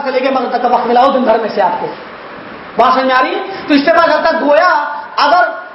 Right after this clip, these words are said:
بالفرض مان لیجئے تھوڑی دیر کے لیے کہ اگر ابھی آنے والے وقت میں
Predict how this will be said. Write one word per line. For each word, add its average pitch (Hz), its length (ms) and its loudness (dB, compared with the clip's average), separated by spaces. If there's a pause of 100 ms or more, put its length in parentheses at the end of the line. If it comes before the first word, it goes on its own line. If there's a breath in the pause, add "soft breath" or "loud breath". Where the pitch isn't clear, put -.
(140)
بالفرض 320 400 2
مان 320 300 0
لیجئے 277 280 -2
تھوڑی 262 180 -2
دیر 254 120 2
کے 254 140 -2
لیے 262 180 2 (360 loud breath)
کہ 294 60 0
اگر 320 260 4 (100)
ابھی 285 200 2 (280)
آنے 330 220 0
والے 302 240 2 (200)
وقت 302 220 -2
میں 302 200 0